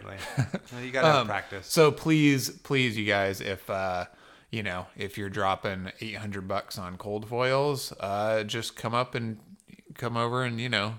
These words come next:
Speaker 2: drop a few bucks for our, you know, four hours a month entertainment.
Speaker 1: Hell
Speaker 2: Um,
Speaker 1: yeah.
Speaker 2: it'll, uh, as Taylor would say, keep the mics hot.
Speaker 1: Yep. And,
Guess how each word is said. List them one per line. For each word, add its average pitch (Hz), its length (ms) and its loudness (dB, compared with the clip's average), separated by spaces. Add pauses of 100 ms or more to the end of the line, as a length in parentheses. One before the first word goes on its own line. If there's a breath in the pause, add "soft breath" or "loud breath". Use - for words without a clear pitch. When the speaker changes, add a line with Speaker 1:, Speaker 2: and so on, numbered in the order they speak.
(140)
Speaker 2:
drop 107 220 0
a 110 40 -8
few 113 220 -6
bucks 110 320 2
for 98 180 -4
our, 101 380 2
you 95 80 -8
know, 92 120 -6
four 101 280 -2
hours 95 220 -2
a 98 40 -10
month 92 300 -10
entertainment. 98 520 -12 (480 loud breath)
Speaker 1:
Hell 101 160 -2
Speaker 2:
Um, 95 60 -4
Speaker 1:
yeah. 95 300 -6
Speaker 2:
it'll, 95 240 -4
uh, 92 320 -4 (440 soft breath)
as - 80 -18
Taylor 98 220 -6
would 92 100 -10
say, 98 140 -6
keep - 220 -10
the 113 60 -10
mics 110 380 -2
hot. 107 260 -4 (400)
Speaker 1:
Yep. 120 160 -2 (560 soft breath)
And, 101 340 -6